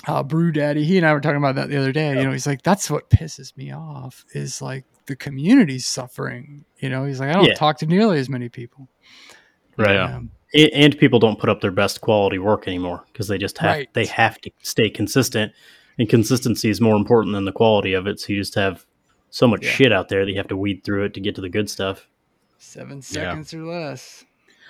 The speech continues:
Speaker 3: Well, it does suck when you're, you know, like, like, say I interact with you all the time, Corey, and then you put out a reel and I don't see it. Like,
Speaker 2: Mm.
Speaker 3: that, that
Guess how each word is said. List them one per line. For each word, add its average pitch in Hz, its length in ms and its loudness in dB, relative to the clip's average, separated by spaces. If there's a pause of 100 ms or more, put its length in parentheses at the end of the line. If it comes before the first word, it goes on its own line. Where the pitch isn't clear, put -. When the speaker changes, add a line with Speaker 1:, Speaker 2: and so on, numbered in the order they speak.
(160)
Speaker 3:
Well, 165 100 6
it 170 120 4
does 220 200 4
suck - 520 2
when 95 560 0 (640)
you're, 120 440 2
you 113 200 0
know, 107 200 2
like, 104 340 -2
like, 110 220 -4
say 113 200 0
I 104 180 4
interact 101 460 0
with 92 120 -10
you 104 180 -2
all 95 140 2
the 90 80 -8
time, 104 320 -4
Corey, 90 500 -4
and 95 160 -6
then 92 380 -4 (340)
you 98 160 -8
put 107 180 -4
out 92 200 0
a 87 60 -4
reel 95 360 -2
and 87 100 -6
I 90 120 0
don't 85 160 -8
see 104 260 -4
it. 90 180 -4
Like, 95 280 -6 (320)
Speaker 2:
Mm. 123 40 0
Speaker 3:
that, 110 200 2 (340)
that 113 200 2